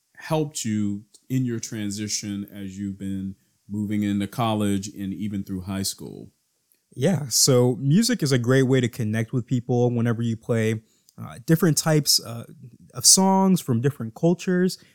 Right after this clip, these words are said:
Speaker 2: So one of my favorite types is Latin music. Uh, my favorite song ever is by Sonny Rollins. It's called Saint Thomas, and it has sort of like a Latin funk.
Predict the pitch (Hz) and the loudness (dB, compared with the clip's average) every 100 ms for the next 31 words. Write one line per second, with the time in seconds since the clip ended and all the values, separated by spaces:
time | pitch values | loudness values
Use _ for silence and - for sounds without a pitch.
0 | - - 120 117 135 208 151 151 143 127 | -6 0 2 4 4 4 4 4 4 2
1 | 120 117 - - 120 110 110 110 107 104 | 2 -2 -6 0 2 2 0 0 0 -2
2 | 120 123 117 117 110 107 117 113 120 - | -4 -4 -2 0 2 2 2 0 -2 -16
3 | _ _ 107 107 120 117 180 170 156 - | _ _ -10 -6 -2 0 4 4 4 2
4 | 143 135 135 - 139 117 113 139 123 117 | 2 2 0 0 0 0 -2 -2 -2 -4
5 | 117 113 113 - 165 180 151 131 131 123 | -2 0 2 4 4 4 4 4 4 4
6 | 131 123 - 127 113 107 - 151 147 - | 2 0 -2 2 2 4 4 6 4 2
7 | 151 151 123 123 - - - - 143 151 | 0 0 0 -2 -4 -8 -20 -6 0 2
8 | 147 220 - 220 185 156 127 120 113 117 | 2 2 4 4 4 2 0 0 0 2
9 | 127 117 123 - 131 107 | 0 2 0 2 0 0